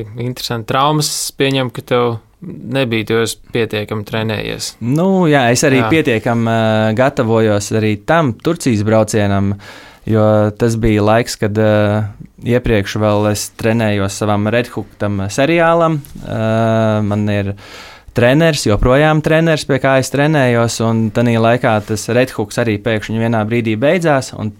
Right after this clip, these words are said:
Speaker 2: tīri tikai tāpēc, kad vairs nebija Red Hook sacensības, es izdomāju, ok, man ir kaut kas jādara,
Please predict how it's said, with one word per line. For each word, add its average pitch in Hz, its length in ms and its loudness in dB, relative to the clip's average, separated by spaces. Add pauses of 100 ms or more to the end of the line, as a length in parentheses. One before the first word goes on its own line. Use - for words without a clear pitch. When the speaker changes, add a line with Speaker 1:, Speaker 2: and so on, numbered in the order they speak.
(280)
Speaker 2:
tīri 123 260 -2 (340)
tikai 110 220 -2
tāpēc, 127 460 0
kad 104 160 -6
vairs 104 220 -4
nebija 113 320 -2
Red 151 160 -2
Hook - 200 -8
sacensības, 131 720 -4
es 101 140 -8
izdomāju, 113 480 -2
ok, 117 260 -2
man 107 140 0
ir 107 80 -2
kaut 117 220 -2
kas 104 100 -10
jādara, 110 440 0